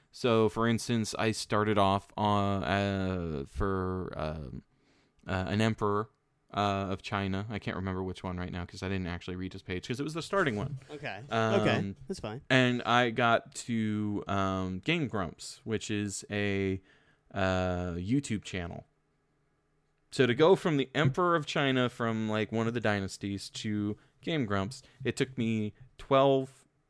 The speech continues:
Speaker 1: clicks, twelve U R L clicks. And it's that kind of thing. And in one of those holes, I ended up on the page of the man who ins-, who was the inspiration for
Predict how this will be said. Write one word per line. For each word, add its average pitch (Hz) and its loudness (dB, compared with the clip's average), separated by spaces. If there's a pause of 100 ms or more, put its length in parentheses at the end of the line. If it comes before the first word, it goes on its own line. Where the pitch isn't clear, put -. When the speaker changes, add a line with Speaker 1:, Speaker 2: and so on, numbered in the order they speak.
(220)
Speaker 1:
clicks, - -6 (840)
twelve 113 0
U 110 2
R 98 4
L 92 -2
clicks. - -14 (720)
And 101 0 (400)
it's - 0
that 120 4
kind 101 -4
of 110 -4
thing. 143 -4 (240)
And 110 0
in 110 2
one 190 6
of 170 4
those 104 4
holes, 98 -4 (300)
I 135 -4
ended 143 0
up 131 0
on 117 -2
the 107 -4
page 90 -2 (400)
of 98 0
the 104 2
man 139 4
who 135 2
ins-, 104 -2 (220)
who 123 6
was 110 2
the 110 0
inspiration 117 2 (340)
for 98 0